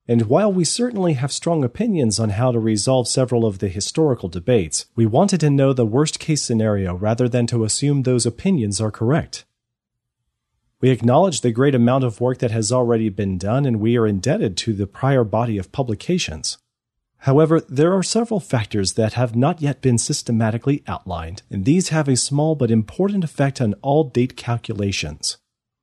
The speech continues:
Our research was foreshadowed by one of the earlier contributors, Pete Williams, whose paper, Some Remarks Preliminary to a Biblical Chronology, appeared in the Journal of Creation in nineteen ninety-eight.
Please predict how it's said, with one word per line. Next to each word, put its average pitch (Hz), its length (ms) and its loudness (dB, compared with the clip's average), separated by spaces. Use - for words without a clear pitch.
Our 156 240 6
research 135 580 0
was 117 180 0
foreshadowed 127 720 0
by 117 160 0
one 123 180 0
of 117 120 2
the 117 160 0
earlier 131 340 2
contributors, 107 800 -4
Pete 160 260 0
Williams, 117 640 0
whose 117 180 2
paper, 135 500 2
Some 160 300 2
Remarks 151 380 2
Preliminary 127 680 2
to 139 160 0
a 123 80 4
Biblical 135 380 -2
Chronology, 117 800 0
appeared 165 360 2
in 170 80 4
the 139 100 2
Journal 139 340 2
of 151 120 0
Creation 123 420 2
in 101 140 2
nineteen 123 440 2
ninety-eight. 98 680 -4